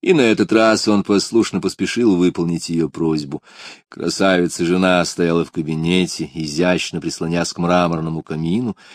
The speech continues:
Брюль, изображая не менее изящно готовность к услугам,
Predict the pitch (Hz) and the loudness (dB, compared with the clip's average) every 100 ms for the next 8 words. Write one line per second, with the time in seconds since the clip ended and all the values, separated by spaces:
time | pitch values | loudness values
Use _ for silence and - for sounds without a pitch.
0 | - - 90 95 120 160 180 202 98 82 | -18 -2 2 6 6 6 4 0 -6 -2
1 | 82 82 85 85 85 85 85 85 78 85 | 0 2 2 2 0 0 0 0 0 2
2 | 85 82 - - 85 80 82 85 80 82 | 2 0 -4 -6 -4 -4 -2 0 0 -2
3 | 80 - - 76 - 76 85 101 117 | -6 -10 -12 -10 -10 -4 -4 -2 -6